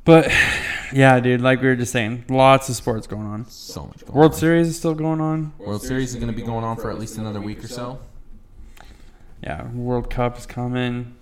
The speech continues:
Speaker 1: We're literally right in the middle of the N F L.
Speaker 2: I mean, right
Speaker 1: Ba-
Speaker 2: in the middle of the N F L.
Speaker 1: basketball's only been going on for about a month.
Speaker 2: Hockey just got started.
Speaker 1: Hockey did just get started.
Speaker 2: We're in the middle of the college football season.
Speaker 1: Gosh,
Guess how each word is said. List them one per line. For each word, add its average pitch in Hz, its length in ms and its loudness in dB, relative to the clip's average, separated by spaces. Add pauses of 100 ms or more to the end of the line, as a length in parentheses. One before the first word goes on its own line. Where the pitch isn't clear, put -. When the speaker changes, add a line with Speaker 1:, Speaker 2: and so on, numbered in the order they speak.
(140)
Speaker 1:
We're 123 160 0
literally 139 680 2
right 123 480 4
in 135 120 -4
the 131 60 2
middle 123 300 2
of 120 160 -2
the 123 80 -2
N 120 120 0
F - 140 -6
L. 113 300 -4 (220)
Speaker 2:
I 95 60 -8
mean, 92 260 -2
right 98 100 -2
Speaker 1:
Ba- 131 100 8
Speaker 2:
in 135 60 4
the 139 60 4
middle 143 140 2
of 135 40 -4
the 135 80 -2
N 135 80 0
F 135 140 -4
L. 110 140 2
Speaker 1:
basketball's 135 420 4
only 139 180 2
been 135 120 0
going 131 140 6
on 127 140 2
for - 60 -8
about 127 140 0
a 123 40 -2
month. 123 380 -6 (580)
Speaker 2:
Hockey 120 360 0
just 123 200 -4
got 123 160 -2
started. 120 340 -2
Speaker 1:
Hockey 123 420 6
did 123 260 0
just 123 220 -6
get 120 180 -4
started. 117 460 -4
Speaker 2:
We're 120 140 -2
in 117 80 -2
the 113 60 -4
middle 131 240 -2
of 110 80 -8
the 117 60 -10
college 120 300 0
football 127 320 -2
season. 135 480 -4 (120)
Speaker 1:
Gosh, - 440 -16